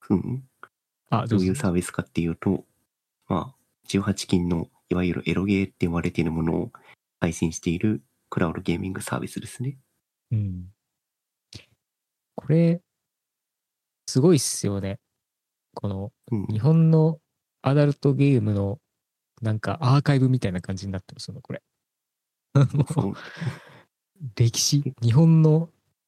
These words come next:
Speaker 2: 黒なんて言っちゃいけないけど、そういう、まあ、
Speaker 1: <laughs>
Speaker 2: かなりアングラ文化ですよね。アングラ文化の、なんか歴史そのものが全て集約されてるっていうのは、なんか、ある意味ものすごいサイトだなと思って。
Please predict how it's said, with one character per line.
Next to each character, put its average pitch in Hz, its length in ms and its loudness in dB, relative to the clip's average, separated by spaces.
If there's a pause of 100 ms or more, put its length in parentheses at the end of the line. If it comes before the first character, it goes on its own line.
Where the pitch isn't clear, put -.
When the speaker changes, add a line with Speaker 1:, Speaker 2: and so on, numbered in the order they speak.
(880)
Speaker 2:
黒 151 240 2
な 113 100 2
ん 107 40 -2
て - 100 -2
言 107 40 -2
っ - 40 -20
ち - 160 -2
ゃ - 20 -2
い - 140 -6
け 117 120 0
な 117 80 2
い 110 60 -2
け - 100 -6
ど、 - 220 -6
そ 123 260 0
う 123 40 4
い 120 160 2
う、 117 60 -2
ま 113 280 2
あ、 127 280 -6
Speaker 1:
<laughs> - 60 -20
Speaker 2:
か - 140 0
な 123 80 4
り 113 120 -4
ア 127 240 -2
ン 139 140 4
グ 131 80 6
ラ 123 240 4 (280)
文 117 140 2
化 - 120 -6
で 123 60 -14
す - 100 -10
よ 120 60 -6
ね。 120 140 -4
ア 123 80 0
ン 143 140 2
グ 139 80 2
ラ 135 100 4
文 139 320 2
化 139 200 -2
の、 147 320 -2 (380)
な 110 100 -2
ん 104 80 -6
か - 280 -8
歴 110 200 0
史 - 140 0
そ - 180 2
の 131 80 6
も 135 100 6
の 135 100 4
が 117 80 2
全 127 280 2
て - 100 -4
集 - 200 -2
約 113 180 0
さ - 120 -2
れ 107 100 -4
て - 140 -4
る 110 80 -6
っ - 20 -4 (120)
て - 80 -12
い - 20 -4
う 104 40 -4
の 101 80 -4
は、 - 140 -4 (540)
な 147 100 6
ん - 20 4
か、 110 220 -2 (480)
あ 135 120 4
る 151 80 6
意 131 40 4
味 107 100 2
も 104 140 2
の 117 120 6
す 131 160 4
ご 127 120 6
い 107 140 0 (720)
サ - 140 0
イ 98 40 2
ト - 100 -8
だ 101 100 0
な 95 160 -2
と - 120 -6
思 92 80 -6
っ - 20 -8
て。 - 280 -8